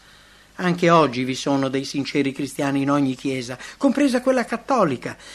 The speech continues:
i quali onestamente ritengono che la domenica sia il giorno di riposo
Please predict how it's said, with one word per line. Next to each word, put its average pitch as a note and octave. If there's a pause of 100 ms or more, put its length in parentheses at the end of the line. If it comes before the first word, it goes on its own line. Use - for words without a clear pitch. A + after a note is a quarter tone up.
i E3+
quali G3
onestamente G3
ritengono A#3+
che G#3+
la G3
domenica A#3
sia A3
il G#3+
giorno B3+
di G#3+
riposo F#3